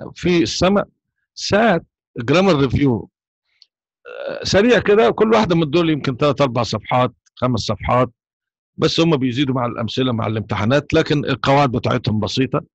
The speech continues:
سات رايتنج، توبيك كونكلوجن، مش عارف إيه. مثلًا دي sentence boundaries، shifts in verb and mood، within sentence punctuation، سات transition. في بقى twelve tricky سات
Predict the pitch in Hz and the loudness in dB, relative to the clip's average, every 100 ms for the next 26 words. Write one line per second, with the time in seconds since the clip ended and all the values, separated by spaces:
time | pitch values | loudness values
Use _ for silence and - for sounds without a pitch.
0 | _ _ _ - 143 123 123 123 104 113 | _ _ _ -2 0 2 0 -2 -2 -6
1 | - 120 120 - 110 104 - 113 120 113 | -4 -4 -4 -4 -8 -8 -4 -2 0 -2
2 | 113 107 107 - 117 113 - _ _ _ | -2 -4 -4 -4 -4 -4 -6 _ _ _
3 | _ _ 120 127 127 120 113 123 120 - | _ _ 0 0 2 0 0 0 0 0
4 | 120 - 120 - 127 127 117 113 113 95 | -2 -2 -4 -2 -2 0 0 0 -2 -6
5 | _ _ _ - 139 - 113 120 107 120 | _ _ _ -2 -2 -2 -2 -2 0 -2
6 | 104 113 110 123 120 - 123 123 123 - | 0 2 2 2 0 -2 -4 -2 -2 -2
7 | 123 107 - 120 - - 120 120 - 117 | -4 -4 -6 -6 -6 -2 0 0 0 -2
8 | - _ _ - 123 123 123 120 101 120 | -6 _ _ -4 -2 0 0 0 0 -2
9 | 127 120 - _ - - _ 185 185 196 | 0 -4 -6 _ -20 -20 _ -2 2 4
10 | 202 - _ _ _ - 156 220 170 170 | 2 0 _ _ _ 0 2 2 0 -4
11 | 180 208 185 - 233 | -2 0 0 2 0